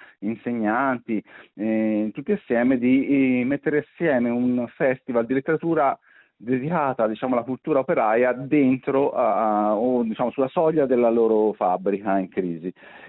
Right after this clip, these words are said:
E questo è un, in qualche <laughs> maniera un po' simile, forse in maniera collettiva, si tratta di uno sforzo per salvare. Ecco, se la lettera di Umberto Eco era una lettera dotata da una, di una sorta di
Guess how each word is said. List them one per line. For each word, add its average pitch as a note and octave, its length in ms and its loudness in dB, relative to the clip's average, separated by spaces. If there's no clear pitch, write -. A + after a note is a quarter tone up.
E C#3 540 2
questo F#3 340 0
è B2+ 180 2
un, A#2+ 380 2
in B2+ 140 -8
qualche C3 220 -4
<laughs> A#2+ 40 0
maniera - 380 -2
un E3 100 -6
po' F3+ 240 -2
simile, C#3+ 460 4
forse C#3 400 -2
in B2 40 2
maniera B2+ 300 2
collettiva, C3+ 440 0
si - 80 -10
tratta C3 200 -4
di A#2 60 -6
uno B2+ 140 -2
sforzo C#3 460 -4
per A#2 220 -4
salvare. G#2+ 600 2
Ecco, A2 260 -2
se C3 100 0
la C3 80 4
lettera C3+ 400 0
di A#2 260 0
Umberto A#2 380 0
Eco B2 220 0
era G#2+ 120 0
una G#2+ 200 0
lettera A2 540 0
dotata A2+ 500 -4
da A2 60 2
una, A2 120 0
di A#2 140 -6
una A2+ 100 0
sorta C3+ 300 -2
di A2 360 -2